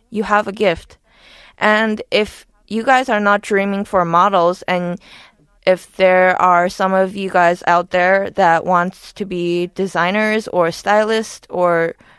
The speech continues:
the other part of the fashion industry, I would give you advice that you guys just have to see everything. By that, I mean just read more, watch more movies,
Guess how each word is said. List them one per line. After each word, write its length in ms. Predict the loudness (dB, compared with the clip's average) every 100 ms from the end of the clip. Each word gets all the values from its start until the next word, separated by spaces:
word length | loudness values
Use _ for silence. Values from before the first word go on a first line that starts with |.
| _ _ _ _ -2
the 120 | 2
other 240 | 2 0
part 280 | -2 0 0
of 100 | -2
the 120 | -6
fashion 380 | -2 -2 -2 -8
industry, 640 | -6 -6 -8 -8 -6 -6 -10 _ -20 -20 -20 -6
I 180 | 0 2
would 480 | 2 2 2 0 -6 -20 -20 _ _
give 200 | -4 -2
you 240 | 0 0 2
advice 580 | 0 2 2 2 -2 0
that 420 | 4 4 4 0 _ _ _ -8
you 160 | -2
guys 340 | 2 2 0 -4
just 280 | -6 -6
have 320 | -2 -2 -2 -8
to 160 | -12
see 340 | -10 -6 -4 0
everything. 680 | 0 0 -4 -2 -2 -2 -4 _ _ _ _ _ _ _ 2
By 180 | 2
that, 260 | 4 2 2
I 160 | 0 0
mean 520 | -2 -2 -2 -4 -4
just 380 | -6 -8 -12 -20 -8
read 360 | -4 -2 0
more, 600 | 0 4 4 4 4 2 0
watch 480 | 0 0 0 -6 -4
more 240 | 0 0
movies, 720 | 0 -2 -4 -4 -4 -4 -6